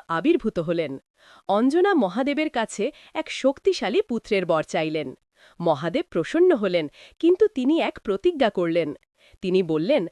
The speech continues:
"আমি নিজে তোমার গর্ভে আসতে পারব না, কিন্তু আমারই একাদশ রুদ্ররূপ তোমার পুত্র হয়ে জন্ম নেবে।" মহাদেব তখন পবনদেবকে নির্দেশ দিলেন।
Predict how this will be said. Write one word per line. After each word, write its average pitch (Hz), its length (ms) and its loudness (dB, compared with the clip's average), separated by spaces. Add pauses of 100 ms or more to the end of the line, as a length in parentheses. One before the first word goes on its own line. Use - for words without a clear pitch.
(200)
"আমি 254 260 4
নিজে 233 360 4
তোমার 349 320 2
গর্ভে 180 380 -2
আসতে 202 340 -2
পারব 160 320 -4
না, 151 240 -4 (360)
কিন্তু 311 380 4
আমারই 240 540 0
একাদশ 311 580 -2
রুদ্ররূপ 269 640 0 (240)
তোমার 180 300 -2
পুত্র 294 400 -2
হয়ে 170 200 -2
জন্ম 175 340 0
নেবে।" 165 380 -2 (480)
মহাদেব 175 540 -2
তখন 262 380 0 (260)
পবনদেবকে 220 680 0
নির্দেশ 175 500 0
দিলেন। 156 340 -4